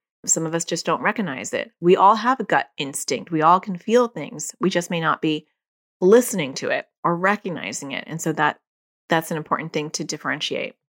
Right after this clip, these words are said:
So let me just look at my notes. I think that's pretty much the distinction. And I know it's, it's a little gray, but I think the more you start to really understand your gut instinct and the more you start to understand your intuition,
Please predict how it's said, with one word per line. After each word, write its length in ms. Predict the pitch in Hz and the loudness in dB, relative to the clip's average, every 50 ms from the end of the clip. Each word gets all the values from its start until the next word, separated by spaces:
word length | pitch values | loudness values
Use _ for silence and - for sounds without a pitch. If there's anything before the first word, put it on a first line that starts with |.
| _ _ _ _ _ _ _ _ _ - | _ _ _ _ _ _ _ _ _ -10
So 340 | - - 240 220 202 196 196 | -4 0 2 2 4 6 6
let 140 | 180 170 | 6 4
me 80 | 208 226 | 2 -2
just 220 | 233 277 - - | -4 -6 -8 -8
look 140 | 185 175 175 | -8 -8 -8
at 100 | 170 - | -8 -10
my 120 | 127 139 143 | -10 -12 -12
notes. 540 | 147 147 127 107 - - 80 - - - | -12 -10 -10 -10 -10 -10 -12 -14 -14 -16
I 40 | 180 | -12
think 180 | 180 - 220 226 | -10 -8 -8 -6
that's 320 | 254 240 - 196 - - | -6 -8 -8 -8 -12 -12
pretty 200 | - - 202 196 | -12 -10 -8 -6
much 380 | 175 160 - - - - - - _ _ _ _ _ _ _ _ _ - | -4 -6 -6 -6 -8 -10 -10 -12 _ _ _ _ _ _ _ _ _ -10
the 180 | - 170 175 | -4 -2 -2
distinction. 580 | 170 170 156 - - 156 135 - - - - 127 | -2 -2 -4 -2 0 0 0 0 -2 -4 -4 -4
And 140 | 131 151 180 | -2 0 0
I 80 | 190 | 0
know 580 | 196 196 196 196 202 208 208 208 208 202 - - _ _ _ _ _ _ _ _ _ | 0 0 2 2 4 4 6 4 4 0 -2 -8 _ _ _ _ _ _ _ _ _
it's, 280 | - 190 180 - - - _ | -4 -2 -2 -4 -6 -4 _
it's 320 | - 180 - - - - - - - _ _ _ - | -2 -2 -2 -4 -8 -10 -10 -10 -14 _ _ _ 0
a 40 | 180 | 4
little 240 | 180 180 175 170 | 6 6 6 6
gray, 720 | 175 165 - 165 151 156 147 139 143 160 208 262 294 302 - _ _ _ _ _ _ | 4 0 -4 -8 -2 0 2 2 2 2 2 0 0 -2 -8 _ _ _ _ _ _
but 80 | - 202 | 4 6
I 20 | |
think 140 | 214 233 220 | 6 6 4
the 80 | 214 202 | 2 0
more 460 | 185 180 175 170 170 175 185 196 202 | 0 2 2 2 4 4 6 4 4
you 160 | 190 175 175 | 2 0 -2
start 240 | 175 - 175 143 - | 0 0 0 0 -2
to 100 | - 165 | -2 -4
really 220 | 160 156 156 151 | -4 -4 -4 -4
understand 580 | 147 147 151 151 - - 160 143 143 147 147 151 | -6 -6 -6 -8 -8 -6 -4 -4 -4 -4 -4 -6
your 100 | 156 151 | -8 -4
gut 160 | - 151 - | -2 -2 -2
instinct 600 | - 143 151 156 - - - 226 247 277 285 - - _ _ _ _ _ _ _ _ - | -2 -6 -8 -8 -8 -4 -2 0 0 0 -2 -6 -12 _ _ _ _ _ _ _ _ -4
and 100 | 180 180 | -2 0
the 60 | 170 | 0
more 220 | 165 160 156 151 156 | 0 0 0 0 0
you 100 | 156 156 | 0 -2
start 260 | - - 151 147 147 | -2 -2 -2 -2 -2
to 60 | - | -2
understand 420 | 107 147 147 151 - - 156 143 | -4 -6 -6 -8 -6 -6 -6 -6
your 120 | 139 135 139 | -6 -6 -8
intuition, 640 | 143 - - - 151 170 175 - 202 196 196 196 190 | -10 -10 -6 -4 -2 -2 0 0 0 -2 -2 -4 -8